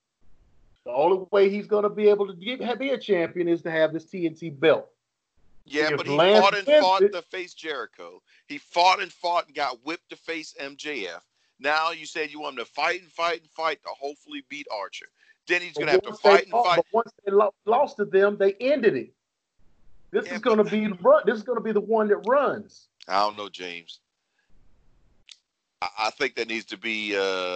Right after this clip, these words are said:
Speaker 2: a, a, a little, a little spice to it, and, and that may be the,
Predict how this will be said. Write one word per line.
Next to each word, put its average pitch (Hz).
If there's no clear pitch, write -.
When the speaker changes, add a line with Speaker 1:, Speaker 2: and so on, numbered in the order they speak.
Speaker 2:
a, 87
a, 92
a 104
little, 110
a 123
little 165
spice 143
to 90
it, -
and, 117
and 131
that 135
may 151
be 156
the, 135